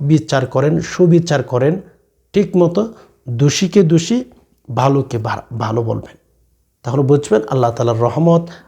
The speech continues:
আল্লাহ তাআলার দয়া আপনার উপর আছে। এভাবে ইনশাআল্লাহ আমাদের ভেতরে যদি এই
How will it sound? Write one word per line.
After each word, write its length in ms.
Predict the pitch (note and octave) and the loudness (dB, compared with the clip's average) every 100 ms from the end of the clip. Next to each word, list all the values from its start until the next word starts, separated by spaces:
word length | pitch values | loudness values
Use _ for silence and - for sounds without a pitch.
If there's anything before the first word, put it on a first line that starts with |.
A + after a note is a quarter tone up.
| - | -6
আল্লাহ 220 | C#3+ C#3 | 0 0
তাআলার 300 | C#3 C3+ A#2 | 2 0 2
দয়া 240 | C3 G3 - | 2 2 2
আপনার 280 | - B2 A2+ | -2 -4 -6
উপর 200 | - G2+ | -8 -10
আছে। 280 | G#2 - - _ _ _ _ - | -10 -16 -20 _ _ _ _ -8
এভাবে 260 | A#2+ A#2 A#2 | -2 -2 -2
ইনশাআল্লাহ 540 | A2+ A#2+ A2+ A#2 G#2+ - _ _ _ _ _ _ _ _ _ _ | -4 -4 0 0 0 -6 _ _ _ _ _ _ _ _ _ _
আমাদের 360 | C3 C3 C3 C3 | 0 2 2 2
ভেতরে 280 | C3 B2 A#2+ | -2 -2 -4
যদি 320 | B2+ B2+ - - - - - | -2 -4 -6 -12 -20 -20 -6
এই 140 | C#3 | -4